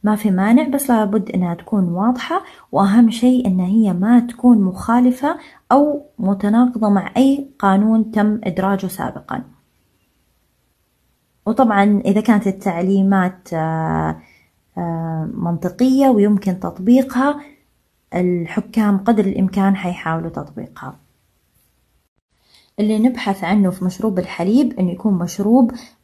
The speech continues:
متجانس، مزيج متجانس بين حلاوة الحليب و، آه، الإسبريسو. كمان حيتم تقييم الفليفر والأفتر تيست، وكيف إنها تدعم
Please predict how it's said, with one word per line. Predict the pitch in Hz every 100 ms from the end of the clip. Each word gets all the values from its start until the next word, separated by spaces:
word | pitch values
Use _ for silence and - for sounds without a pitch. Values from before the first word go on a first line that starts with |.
| 175
متجانس، | 185 233 220 196 196 175 170 196 277 - - - _ 180
مزيج | 185 202 240 180 180
متجانس | 202 185 170 160 151 - 165
بين | 208 170
حلاوة | - 208 262 254
الحليب | 254 - 226 254 349 - - _ _ _ _ -
و، | 208
آه، | 220 226 247 240 180 175 170 165 165 165 -
الإسبريسو. | 175 160 160 - 147 - - 139 _ _ _ _ _ _ _ _ _ _ _ _ _ -
كمان | 226 226 214
حيتم | 208 196 214 196
تقييم | 185 - 202 190 175 -
الفليفر | 185 185 196 175 165
والأفتر | 156 202 233 - 233
تيست، | - 240 330 - - _ - _ 196
وكيف | 190 254 285 302 -
إنها | - 208 202 196
تدعم | 196 247 196 175 220 294